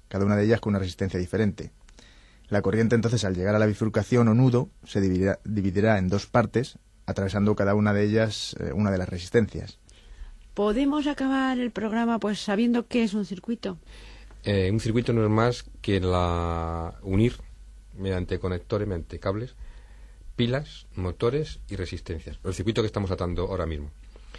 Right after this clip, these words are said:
Speaker 3: Entonces, en estos circuitos, lo que tenemos que como-, que lo que se pide siempre conocer es la intensidad de corriente, que es, como decía Cristina hace un pom-, hace un momento, la, mm, cantidad de carga que pasa por unidad de tiempo. Eso es la,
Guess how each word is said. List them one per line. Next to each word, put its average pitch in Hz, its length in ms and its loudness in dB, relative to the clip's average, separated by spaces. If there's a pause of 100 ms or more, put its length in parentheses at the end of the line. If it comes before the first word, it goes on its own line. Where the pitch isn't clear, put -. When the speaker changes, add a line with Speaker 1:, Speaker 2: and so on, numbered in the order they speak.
(120)
Speaker 3:
Entonces, 104 280 -2
en 101 60 2
estos 104 240 0
circuitos, 120 640 -2
lo 92 180 -2
que 90 100 -2
tenemos 92 180 -2
que - 80 -6
como-, 98 220 0
que 95 180 -6
lo 92 280 -4
que 87 80 -6
se 87 120 -4
pide 104 200 0
siempre 113 280 0
conocer 104 380 -2
es 110 280 -4
la 92 140 -4
intensidad 87 440 -2
de 95 120 -2
corriente, 90 560 -4
que 85 280 -2
es, 95 120 -8
como 82 200 -6
decía 80 220 -6
Cristina 87 600 -6
hace 85 160 -8
un 87 80 -8
pom-, 95 240 -6
hace 90 140 -10
un 92 60 -6
momento, 107 360 -6 (640)
la, 90 640 0
mm, 85 300 -6
cantidad 87 340 -2
de 95 60 0
carga 98 240 -2
que 92 100 -6
pasa 101 260 -2
por 110 160 -2
unidad 87 220 -2
de 80 80 -2
tiempo. 76 440 -10
Eso 87 280 -4
es 82 140 -6
la, 85 260 -2